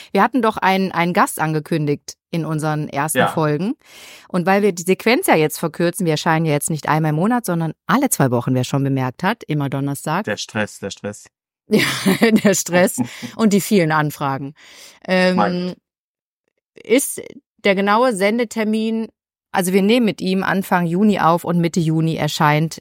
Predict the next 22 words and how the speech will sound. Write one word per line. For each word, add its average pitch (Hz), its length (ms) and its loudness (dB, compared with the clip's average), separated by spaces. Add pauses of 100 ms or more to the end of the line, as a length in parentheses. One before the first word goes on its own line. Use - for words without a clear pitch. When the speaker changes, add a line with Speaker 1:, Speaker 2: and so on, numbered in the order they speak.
Speaker 1:
äh, 143 400 0 (340)
die 185 120 2
Folge 160 500 2
mit 151 180 -2
dem 151 200 0
Psychoanalytiker 160 1400 0
und, 147 440 -4
äh, 147 180 -2
Autoren, 147 540 -2
dem 143 160 -2
wir 135 80 -2
dann 131 320 -4 (580)
ein 220 60 0
paar, 302 280 4
dem 240 140 2
wir 262 80 2
ein 247 80 0
paar 247 140 -2
Fragen 143 260 0
stellen 131 320 -4
werden. 127 400 -8 (920)
Speaker 2:
Ja. 107 320 -4